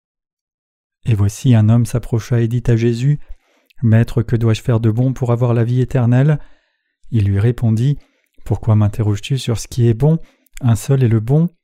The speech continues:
Si tu veux entrer dans la vie, observe les commandements. » « Lesquels ? » lui dit-il. Et Jésus répondit, « Tu ne tueras point, tu ne commettras point d'adultère,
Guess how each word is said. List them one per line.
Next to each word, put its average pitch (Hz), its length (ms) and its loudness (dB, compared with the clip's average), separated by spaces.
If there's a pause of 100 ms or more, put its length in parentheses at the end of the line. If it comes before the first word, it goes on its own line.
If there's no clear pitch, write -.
(400)
Si - 180 -8
tu 120 140 -6
veux 104 160 0
entrer 110 280 -2
dans 113 120 2
la 110 120 2
vie, 120 240 0
observe 120 440 -2
les 117 120 -2
commandements. » « 123 640 0 (800)
Lesquels ? » 110 360 0
lui 120 140 -2
dit-il. 127 540 0 (640)
Et 123 80 2
Jésus 139 260 0
répondit, « 139 680 0 (920)
Tu 131 140 -2
ne 107 80 2
tueras 117 340 -2
point, 139 340 2
tu 131 120 -6
ne 113 60 -4
commettras 120 380 -2
point 123 200 -2
d'adultère, 139 720 0